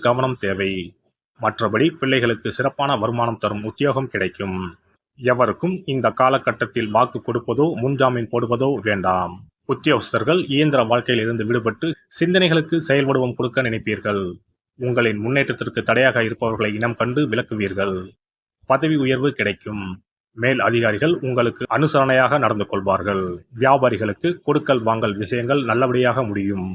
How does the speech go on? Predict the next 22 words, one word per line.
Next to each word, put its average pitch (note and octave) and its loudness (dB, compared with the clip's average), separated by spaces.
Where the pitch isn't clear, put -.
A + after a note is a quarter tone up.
கூட்டாளிகள் A#2+ 2
உங்களை A2+ 2
நம்பி A#2+ 0
புதிய D#3+ 0
முதலீடுகளில் B2 0
ஈடுபட C3 0
சம்மதிப்பார்கள். G2+ -2
புதிய G#3 0
சந்தைகளை C3+ 2
நாடிச் B2+ 0
சென்று A#2 -4
உங்களின் A#2+ 0
வியாபாரத்தை C3 2
விரிவுபடுத்துவீர்கள். G2+ -2
இதனால் A#2+ 0
சக C3+ 2
வியாபாரிகள் B2 2
மத்தியில் C3 -2
உங்கள் A#2 -2
செல்வாக்கை B2+ 0
உயர்த்திக் A#2 -4
கொள்வீர்கள். F#2+ -4